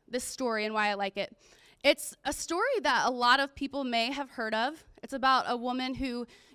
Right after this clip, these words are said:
gets caught in adultery. And oftentimes the, uh, essence of this story is really fixated around forgiveness, and it is a story of mercy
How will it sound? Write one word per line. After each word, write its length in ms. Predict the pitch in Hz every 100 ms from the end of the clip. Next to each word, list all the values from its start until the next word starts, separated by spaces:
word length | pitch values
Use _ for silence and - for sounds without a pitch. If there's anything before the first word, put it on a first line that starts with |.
| 214
gets 260 | 262 -
caught 360 | - 262 240 -
in 120 | 254
adultery. 640 | 240 220 220 - 262 269 320 _ _ _ -
And 320 | 262 262 240 -
oftentimes 1000 | 262 294 - 262 262 262 247 247 247 208
the, 400 | 214 254 233 233 240 - _ -
uh, 160 | 240 -
essence 440 | 262 294 294 277
of 160 | 269 233
this 180 | 233 233
story 520 | - 254 233 226 277
is 120 | 285
really 200 | 233 233
fixated 580 | 233 233 - 233 226 226
around 400 | 226 214 214 220 - _
forgiveness, 720 | - 247 214 220 214 247 359 -
and 100 | 226
it 100 | 226
is 160 | 220 214
a 80 | 233
story 400 | - 226 226 220
of 200 | 226 220
mercy 520 | 214 220 269 269